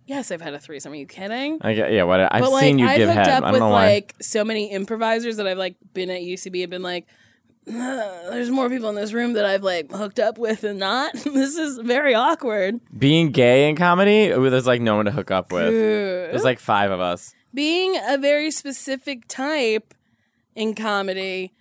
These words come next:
Speaker 1: it's hard to hook up with people. 'Cause I feel like, or I don't feel like, this is a true fact. Men in comedy have chuckle fuckers. They have girls who will just fuck them.
Speaker 2: I know. Men who literally perform and dress like a toilet.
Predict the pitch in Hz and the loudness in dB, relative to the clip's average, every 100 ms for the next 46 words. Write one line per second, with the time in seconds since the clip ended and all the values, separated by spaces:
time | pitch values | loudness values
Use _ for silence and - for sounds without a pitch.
0 | _ _ 208 202 202 214 208 214 208 196 | _ _ -10 -8 -2 -2 -2 -2 -2 -2
1 | 185 - 190 202 185 - 175 175 202 _ | -4 -6 -12 -10 -10 -6 -6 -6 -10 _
2 | _ _ _ - 254 262 - 277 277 349 | _ _ _ -4 -2 0 -2 -2 -4 -2
3 | 392 403 392 339 - _ _ _ _ _ | 2 2 2 0 -6 _ _ _ _ _
4 | _ 320 359 381 311 - 277 349 220 214 | _ 0 2 2 -2 -6 -2 0 2 0
5 | - 285 320 349 294 233 - - 302 311 | -2 -6 -4 -2 -4 -6 -8 -8 -6 -6
6 | 294 - 294 277 143 _ _ _ _ 226 | -6 -8 -6 -6 -8 _ _ _ _ -2
7 | 262 302 339 339 311 294 302 294 285 262 | 0 2 2 -2 -2 -4 -4 -4 -4 -6
8 | - 285 294 285 240 202 151 156 147 190 | -6 -4 -2 -2 -4 -6 -8 -10 -16 -16
9 | - _ _ 226 285 254 311 330 285 277 | -18 _ _ -6 -6 -2 2 4 4 2
10 | 262 - _ 294 302 294 247 320 285 285 | -4 -14 _ -8 -4 -4 0 2 2 0
11 | - - _ _ 339 480 - 302 107 185 | -8 -18 _ _ -2 -2 -4 -6 -6 -12
12 | 254 117 120 107 110 131 135 147 123 110 | -4 0 4 4 4 4 4 4 4 2
13 | 123 120 113 110 - - 120 110 131 123 | 2 4 4 2 0 -4 -4 -2 2 2
14 | 117 107 104 107 107 110 104 - 104 104 | 2 0 2 2 2 0 -2 -4 0 2
15 | 95 90 90 | 4 2 2